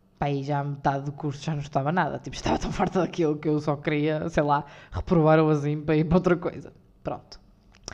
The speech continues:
E é assim, tá a ser muito estranho, porque eu já não estou propriamente habituada a estudar e o meu cérebro distrai-se com muita facilidade.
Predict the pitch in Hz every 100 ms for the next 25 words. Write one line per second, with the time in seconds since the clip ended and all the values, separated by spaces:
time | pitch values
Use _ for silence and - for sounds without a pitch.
0 | - - - - - _ _ _ 302 320
1 | 311 294 - - 147 143 - - 208 208
2 | 240 220 - 220 170 151 156 - 160 -
3 | 170 196 190 190 170 139 139 139 - -
4 | - - 151 156 147 147 151 156 - 143
5 | 123 131 147 190 - - - - - 120
6 | 113 123 - _ _ _ _ - 160 165
7 | 170 170 160 147 147 - - 165 160 -
8 | 165 160 160 165 - 160 165 160 131